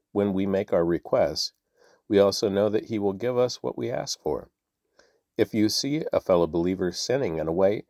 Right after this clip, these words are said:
that does not lead to death, you should pray,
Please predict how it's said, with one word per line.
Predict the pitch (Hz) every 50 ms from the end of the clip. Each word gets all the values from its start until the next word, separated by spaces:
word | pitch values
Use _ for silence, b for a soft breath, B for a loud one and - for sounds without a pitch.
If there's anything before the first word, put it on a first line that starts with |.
| b b b b b b -
that | 95 87
does | 87 98 92 85
not | - 107 120 139 - -
lead | - 98 92 85
to | - 85
death, | 78 - 80 69 69 69 - _ _ _ _ _ _ _ _ -
you | - 104
should | 117 - - 117 - -
pray, | - - 131 104 78 71 -